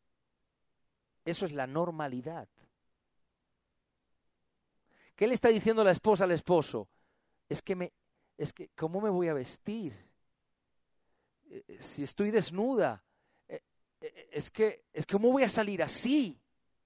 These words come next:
¿Cómo puedo salir así? No, yo no puedo salir así.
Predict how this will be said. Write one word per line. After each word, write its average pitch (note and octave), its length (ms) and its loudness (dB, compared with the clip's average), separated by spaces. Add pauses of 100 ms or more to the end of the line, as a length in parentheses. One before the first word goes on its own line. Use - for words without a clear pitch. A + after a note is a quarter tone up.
(720)
¿Cómo C#4 220 4
puedo B3 240 6
salir F#3 320 -2
así? A3 340 -4
No, A3+ 120 -4
yo D#3 120 -2
no A3 120 2
puedo C4+ 260 2
salir D#3+ 340 -6
así. A3 480 -6